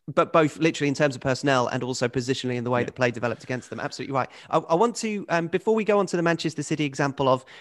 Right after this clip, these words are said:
Speaker 1: going back to the system, if you like, and it working, which is probably a reason why Jurgen Klopp and others stick to their systems 'cause they see it working elsewhere.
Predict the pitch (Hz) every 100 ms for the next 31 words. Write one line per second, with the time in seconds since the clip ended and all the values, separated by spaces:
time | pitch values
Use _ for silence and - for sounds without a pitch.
0 | - 143 160 156 151 175 170 - - -
1 | 165 135 139 - 127 131 123 135 127 120
2 | 123 - 131 127 139 165 147 - 110 131
3 | - - - 131 131 147 131 127 131 127
4 | 127 127 127 123 117 131 127 123 127 147
5 | 127 123 120 - - 185 - 131 110 -
6 | 120 139 135 - 120 127 143 127 135 123
7 | 120 120 117 139 117